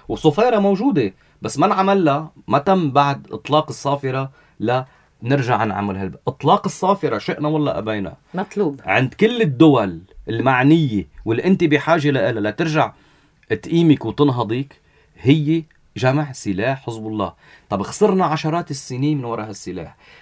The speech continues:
Speaker 1: اليوم الفرصة آتية وسانحة، ليه عم بتأخر؟ ما كل نهار بتأخر فيه على اللبنانيين النهار حقه مية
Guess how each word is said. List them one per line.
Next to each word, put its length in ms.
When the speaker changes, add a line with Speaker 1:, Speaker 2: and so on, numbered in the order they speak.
Speaker 1:
اليوم 260
الفرصة 580
آتية 280
وسانحة، 640
ليه 120
عم 140
بتأخر؟ 460
ما 60
كل 340
نهار 320
بتأخر 460
فيه 200
على 120
اللبنانيين 680
النهار 380
حقه 300
مية 160